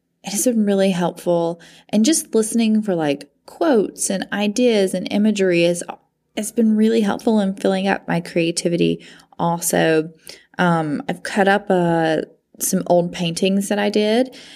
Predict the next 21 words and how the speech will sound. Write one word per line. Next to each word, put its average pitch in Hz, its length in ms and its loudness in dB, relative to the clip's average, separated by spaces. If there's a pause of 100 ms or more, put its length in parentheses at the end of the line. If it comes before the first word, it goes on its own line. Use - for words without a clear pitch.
(100)
and 180 140 0
I've 175 140 0
got 175 220 0
them 180 180 2
in 170 200 0
little 165 440 2
scraps. - 800 -4
They're 180 120 0
probably, 190 300 2
like, 147 400 -2
I 170 100 -2
don't 156 100 -6
know, 156 140 -4
like, 85 220 -2 (380)
three-by-four 170 640 0
card 170 460 -2
kind 185 180 -4
of 180 80 -4
sizes. 196 580 2 (400)
And, 170 360 2
um, 151 640 -2